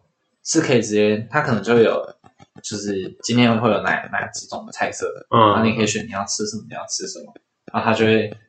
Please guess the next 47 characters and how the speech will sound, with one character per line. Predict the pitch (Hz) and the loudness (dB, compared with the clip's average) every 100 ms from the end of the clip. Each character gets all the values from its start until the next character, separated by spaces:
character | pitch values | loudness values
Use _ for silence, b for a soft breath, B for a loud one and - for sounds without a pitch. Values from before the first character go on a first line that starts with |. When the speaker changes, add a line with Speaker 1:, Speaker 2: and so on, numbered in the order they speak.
| _ - | _ -14
Speaker 1:
都 | - | -4
送 | 107 - 107 | -2 -2 -4
过 | 107 92 | 0 -2
来。 | - - _ - _ _ - _ _ - | -2 -10 _ -20 _ _ -20 _ _ -4
Speaker 2:
嗯。 | 117 | 2
Speaker 1:
哦， | 120 110 110 | 4 2 -2
就， | 110 - - | -6 -6 -8
就 | 123 | -6
是 | - 120 110 - - _ _ _ | -2 -2 -2 -2 -10 _ _ _
一 | 113 | 0
样 | 165 170 | 2 4
有 | |
点 | 123 | 2
像 | 113 117 | 0 -2
台 | - | -6
便 | 107 104 | -6 -6
当 | 95 | -6
啊， | 90 - | -8 -12
就 | - 101 92 - _ _ 131 | -8 -6 -6 -12 _ _ -14
过 | - 117 | -2 -2
去 | 110 | 0
校 | 107 95 | 0 -2
门 | 92 | -6
口 | - - | -10 -8
拿 | 110 - | -8 -6
这 | |
样 | 92 - | -10 -14
子。 | - - _ | -20 -20 _
Speaker 2:
那 | 220 | 2
还 | 180 117 | 2 2
不 | |
错 | 110 - 110 | 2 4 4
欸， | 98 | 4
那 | 156 | 2
其 | 175 | 4
实 | 113 | 6
这 | 151 | 6
种 | 113 | 6
也 | |
还 | 95 | 2
不 | 98 | -2
错 | - 113 | -4 -4
啊。 | 127 - | -4 4
Speaker 1:
嗯。 | 240 220 220 - - | 8 8 6 -6 -8
但， | - | 0
但 | 196 | 2
是 | 202 170 - | 2 0 -2